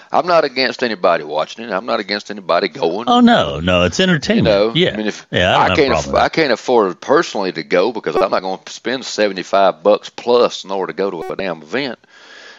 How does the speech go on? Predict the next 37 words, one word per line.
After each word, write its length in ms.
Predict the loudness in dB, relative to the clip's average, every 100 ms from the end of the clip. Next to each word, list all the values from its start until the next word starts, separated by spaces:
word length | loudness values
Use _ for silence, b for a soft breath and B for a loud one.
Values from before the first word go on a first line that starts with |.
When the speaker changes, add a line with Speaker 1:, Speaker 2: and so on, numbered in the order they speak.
| B -4
Speaker 1:
and, 540 | -2 0 -4 -8 -20 -16
and 220 | -14 -4
go 200 | 0 0
to 240 | -2 -6 -6
it 200 | -6 -12
for, 120 | -20 -20 _
you 100 | -12
know, 220 | -6 -4 -6
and 140 | -6
it 120 | -4
lasts 360 | 0 0 0 0
all 180 | 2 0
of 100 | -2
three 260 | -2 2
hours. 520 | 2 2 -2 -4 -16 -20 b b b b b b 0
Speaker 2:
Yeah, 260 | 2 2
Speaker 1:
So, 160 | 0 0
Speaker 2:
yeah. 260 | 0 -2 -8 -12
Speaker 1:
you 160 | -8 -4
know, 140 | -2 -4
and 180 | -6 -2
you're 80 |
having 120 | -2 -2
to 60 |
pay 180 | -2 0
that 200 | 2 -2
per 140 | -4 -8
person. 480 | -2 -2 -2 -8 -20 b b b b b _
But 320 | 2 2 2 -4 -8
if 120 | 0
they 140 | 2
give 140 | 2 0
me 80 |
free 260 | -2 0 0
tickets, 420 | 2 0 0 -4
I'd 180 | -4 -2
go, 260 | 0 0 -2